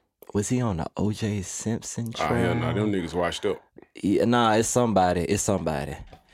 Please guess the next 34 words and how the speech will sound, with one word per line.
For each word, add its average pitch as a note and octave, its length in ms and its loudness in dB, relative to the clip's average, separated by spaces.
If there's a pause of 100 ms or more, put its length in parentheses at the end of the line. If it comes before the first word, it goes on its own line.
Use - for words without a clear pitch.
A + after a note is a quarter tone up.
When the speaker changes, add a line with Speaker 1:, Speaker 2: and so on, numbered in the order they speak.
Speaker 1:
No, B2 360 4 (160)
he E3+ 100 2
got D3 260 4
Boosie, D3+ 380 2
uh, G2+ 560 2 (220)
he A#2 80 0
got A2+ 180 4
Boosie A2+ 280 0
lawyer. E2+ 360 2
Speaker 2:
Oh, G3+ 120 6
well, C#3 120 6
he A3 80 4
getting B2 240 4
off C#3+ 220 0
then. F#2+ 140 0
Speaker 1:
Yeah, F#2 300 2
'cause F#2 140 -2
Boo-, A2+ 220 2
he, A#2 140 0 (100)
he C#3 140 2
the B2+ 60 0
one G#2+ 140 2
that A2+ 80 2
got G#2+ 180 2
Boosie A#2+ 280 0
out G2+ 80 2
that G#2 140 2
first A2+ 260 0
degree A2+ 260 -2
charge. D#2+ 540 -4 (140)
Speaker 2:
Oh, C3 60 2
yeah, A2 160 2
Boo. F#3 380 0
<laughs> - 60 0